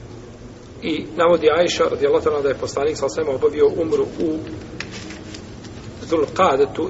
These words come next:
i umru u Ševalu. Iako šejh Islam Ibn Kajim kaže u svome djelu Tehzibu Sunan da poslanik, sallallahu alejhi ve sellem, nikad nije obavio umru u Ševalu.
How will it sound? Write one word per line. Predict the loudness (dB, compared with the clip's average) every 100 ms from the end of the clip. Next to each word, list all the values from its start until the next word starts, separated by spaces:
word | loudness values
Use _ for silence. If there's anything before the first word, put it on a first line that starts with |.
| -4
i | -6 -6 -4 -2
umru | 2 2 0
u |
Ševalu. | 0 2 2 0 -6 -10 -12 0
Iako | 2 2 0
šejh | 0 0
Islam | 0 2
Ibn | 2 0 0
Kajim | 0 2
kaže | 2 2
u |
svome | 2 0 2
djelu | 2 2 0
Tehzibu | -4 -4 -4 -4
Sunan | -4 0 0 0 -6 -14 -14 -14 -8
da | -6
poslanik, | -4 -2 0 2
sallallahu |
alejhi | 0
ve |
sellem, | 0 -2
nikad | -2 -2
nije | -2 -2
obavio | -2 -2
umru | -4 -6
u | -6
Ševalu. | -4 -4 -6